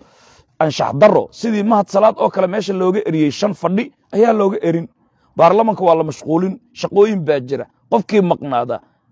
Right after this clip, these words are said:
haddee iska wareegid ma jirto. Qofkii maqnaada, lacag baa laga goyn, ganaax. Marka, isaga keligiisa muxuu ka qaban karaa iyo shakhsiyaad la mid ah baarlamaanka hadday soo galaan? Ilaan muruge iyo macluul waxay ku xisaabtamayaan,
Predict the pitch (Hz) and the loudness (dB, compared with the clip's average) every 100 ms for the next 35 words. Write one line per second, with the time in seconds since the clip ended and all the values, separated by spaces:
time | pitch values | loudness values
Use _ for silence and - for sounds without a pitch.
0 | _ _ 127 160 156 - - - 180 175 | _ _ 0 4 4 2 -12 0 2 4
1 | 185 190 226 262 196 123 120 - 214 - | 4 2 -2 -6 -6 -8 -10 -4 -4 0
2 | 214 180 160 147 123 113 - - 131 190 | 0 0 -4 -4 -4 -8 -14 -4 -2 0
3 | 185 170 180 180 156 190 165 - - 175 | 0 0 -2 0 2 0 -2 -16 -2 2
4 | 202 175 - - _ _ - 277 - - | 4 2 0 -14 _ _ -4 -2 -2 -6
5 | _ _ _ - 277 269 - 277 214 190 | _ _ _ -8 -2 -2 -2 -2 -2 -2
6 | 190 180 233 226 - 196 196 - 151 127 | -4 -4 -2 -4 -2 0 0 0 0 0
7 | 117 - 156 156 131 - - - 196 208 | -4 -10 -4 -2 -4 -8 -14 -8 0 2
8 | 147 165 190 165 143 147 156 175 135 135 | 2 -2 0 0 0 0 0 0 -2 -4
9 | 156 139 143 147 139 131 110 - _ _ | -4 -2 -2 0 0 0 -2 -14 _ _
10 | - 156 175 180 226 214 196 175 214 202 | 0 0 2 -2 -2 -2 -2 0 0 0
11 | 185 202 214 165 180 208 190 143 117 | -4 -4 -4 -2 -2 0 0 0 -2